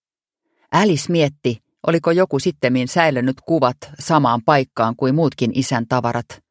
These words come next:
Lompakon, puhelimen, kunnolliset vaatteet,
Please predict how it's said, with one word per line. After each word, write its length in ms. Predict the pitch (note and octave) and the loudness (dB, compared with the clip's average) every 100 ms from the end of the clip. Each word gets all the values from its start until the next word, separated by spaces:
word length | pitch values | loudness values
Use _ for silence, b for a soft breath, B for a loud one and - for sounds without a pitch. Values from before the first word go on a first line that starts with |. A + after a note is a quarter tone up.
| _ _ _ | _ _ _
Lompakon, 680 | D3 C#3+ D3 C#3+ D3 D3 C#3+ - _ _ _ | 0 2 4 0 0 0 -2 -6 _ _ _
puhelimen, 680 | D3 C#3+ C3 C3+ C3 B2+ B2+ b b | 0 2 2 2 2 0 -4 b b
kunnolliset 540 | - F3 C3 A#2 A2+ C3 D3 | 0 2 2 0 -2 -4 2
vaatteet, 720 | C#3 C3 - B2 B2 - | 2 2 -2 -4 -4 -8